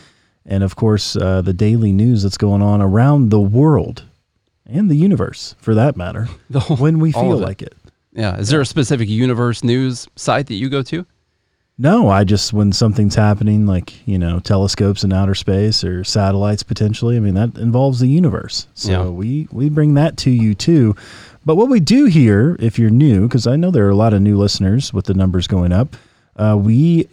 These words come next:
Speaker 1: give a liberty perspective on everything that's happening around us. And we believe that people being as free as they possibly can be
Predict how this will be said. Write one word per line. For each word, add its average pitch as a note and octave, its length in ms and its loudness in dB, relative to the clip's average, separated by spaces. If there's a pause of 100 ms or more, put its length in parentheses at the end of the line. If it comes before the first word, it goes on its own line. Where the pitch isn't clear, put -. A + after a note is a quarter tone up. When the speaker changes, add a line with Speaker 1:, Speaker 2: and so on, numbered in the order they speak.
Speaker 1:
give B2 380 2
a G#2+ 220 0
liberty G#2 720 2
perspective G2 920 -4
on G2 200 -4
everything G2+ 420 -2
that's F2 200 -4
happening F#2 580 0 (400)
around F#2+ 540 2
us. - 300 -4 (120)
And G#2+ 360 2
we B2+ 180 0
believe C#3 800 0 (680)
that G#2 440 0
people D3 300 0
being B2+ 340 4
as A2 100 0
free A#2+ 260 2
as A2 80 2
they A2 100 2
possibly G#2 460 0
can F#2+ 200 0
be G2+ 380 2